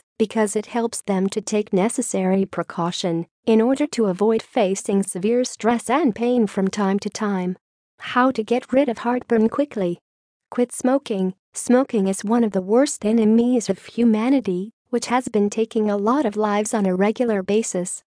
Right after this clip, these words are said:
It is widely recommended for people to quit smoking for some time at least because it helps them to balance the acid content in the stomach from time to time. It is necessary for people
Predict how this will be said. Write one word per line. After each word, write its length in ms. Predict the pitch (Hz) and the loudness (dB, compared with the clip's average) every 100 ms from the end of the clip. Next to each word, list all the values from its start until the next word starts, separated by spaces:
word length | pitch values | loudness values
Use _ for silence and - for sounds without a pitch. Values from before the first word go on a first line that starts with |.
| _ _ - | _ _ -4
It 100 | 190 | -2
is 160 | 185 | -2
widely 460 | 220 214 285 311 311 | -2 -2 0 0 2
recommended 800 | 240 202 190 190 214 226 175 160 | 0 2 2 4 4 2 0 -2
for 160 | - 196 | -6 -4
people 540 | 254 285 - 180 180 _ | -2 -2 -2 -6 -8 _
to 120 | - 233 | -8 -6
quit 240 | - 240 | -2 -4
smoking 600 | - 254 269 - 220 190 | -2 0 0 0 0 0
for 140 | - | -2
some 320 | 185 - 285 294 | -4 0 2 2
time 360 | - 247 233 | 0 0 2
at 160 | 196 - | 0 0
least 420 | 185 185 - - _ - | 0 0 -2 -12 _ -4
because 400 | 214 226 214 214 | -2 0 0 -2
it 80 | |
helps 380 | - 240 233 - | -4 -4 -4 -4
them 260 | - 190 196 | -2 -2 0
to 100 | 214 | -2
balance 540 | 202 196 294 233 202 | 0 0 2 0 0
the 180 | - 202 | -2 -2
acid 440 | 208 214 - 190 | 0 -2 -4 -6
content 600 | - 220 226 226 196 185 | -4 0 0 0 0 0
in 100 | 196 | 2
the 40 | 190 | 0
stomach 460 | - 254 262 202 | 0 0 2 0
from 180 | - 196 | -2 -2
time 320 | 190 208 190 | 0 0 0
to 100 | 202 | -2
time. 500 | 208 - 233 226 170 - _ _ _ - | -6 -6 -4 -2 -2 -6 _ _ _ -4
It 120 | 220 | -2
is 160 | 185 | 0
necessary 840 | 202 220 269 285 - 202 180 175 196 | 2 2 2 -2 -4 -2 0 0 -2
for 120 | 196 | -4
people 520 | - 220 208 175 180 | -4 -4 -2 -4 -6